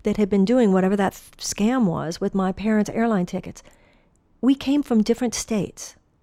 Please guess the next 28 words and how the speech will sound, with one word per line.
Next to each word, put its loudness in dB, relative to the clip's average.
This 0
woman 4
came 2
from -2
somewhere 2
up 0
in 2
the -2
East. -6
I 4
came -4
from 0
the -4
Southwest. 2
I 0
came 0
from -2
Texas. -6
And 4
then 6
when 4
we 4
had 2
this 2
conversation, 0
it 4
was 2
in 4